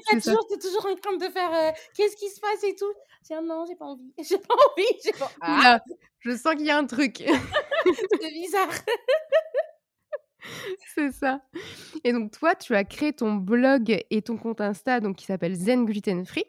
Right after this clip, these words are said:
Speaker 1: Mhm.
Speaker 2: Donc, tu y mets des recettes de cuisine.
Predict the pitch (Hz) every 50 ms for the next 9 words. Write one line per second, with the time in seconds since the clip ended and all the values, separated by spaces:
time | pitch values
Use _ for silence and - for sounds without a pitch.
0 | _ _ - 233 214 220 208 - - - - - 214 214 202 196 196 190 185 -
1 | 208 202 196 220 226 233 233 226 233 226 220 214 208 175 160 202 180 185 180 196
2 | 220 - 277 226 208 233 220 - 226 202 220 220 214